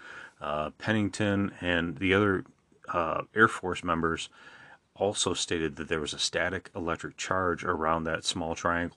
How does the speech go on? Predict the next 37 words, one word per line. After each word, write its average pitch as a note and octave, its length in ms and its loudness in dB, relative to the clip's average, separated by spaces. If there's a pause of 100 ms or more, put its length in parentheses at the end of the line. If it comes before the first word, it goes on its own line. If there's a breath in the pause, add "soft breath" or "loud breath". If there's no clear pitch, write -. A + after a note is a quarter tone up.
ship - 360 -2 (160)
that - 140 -20
they - 120 -8
found. - 420 -8 (720 loud breath)
Um, D2 400 -4 (720)
so E2 440 -6
this F#2+ 140 -4
seems A2 320 0
to - 60 -16
be F2 140 -4
a D2+ 40 -4
common F#2 440 -4
theme F2 240 -6
amongst D2+ 420 -6
many D#2+ 200 -6
U D#2 200 -4
F - 160 -10
O D2+ 300 -4 (400 loud breath)
events. D#2 560 -8 (500 loud breath)
Higdon G#2 300 -2
went G2+ 160 0
to - 80 -14
pick - 260 -4
up F#2 140 -6
the F2 80 -10
bullet, A#2 400 -2 (520 loud breath)
and F2 140 -4
he E2+ 60 -2
saw F2+ 280 -2
that F2 100 -2
it D#2+ 80 -4
was D#2 140 -8
flattened F#2 720 -4
as, D#2+ 220 -4
as D#2+ 260 -8
though E2 140 -8
it D2+ 80 -10